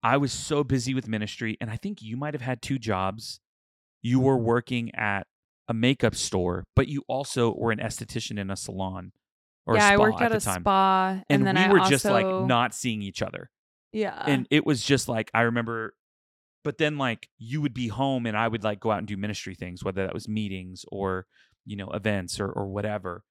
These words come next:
Speaker 1: And there was a point where you left me a note,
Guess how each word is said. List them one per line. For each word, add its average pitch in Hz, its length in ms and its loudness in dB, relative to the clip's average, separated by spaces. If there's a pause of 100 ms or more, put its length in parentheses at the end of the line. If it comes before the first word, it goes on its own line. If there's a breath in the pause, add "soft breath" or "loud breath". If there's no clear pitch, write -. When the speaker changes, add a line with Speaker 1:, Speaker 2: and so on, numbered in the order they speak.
(400)
Speaker 1:
And 104 380 -8
there 123 100 -2
was 131 140 -4
a 113 40 -4
point 131 400 -6
where 110 280 -4
you 110 220 -4
left 131 240 2
me 113 80 0
a 104 40 -2
note, 110 360 2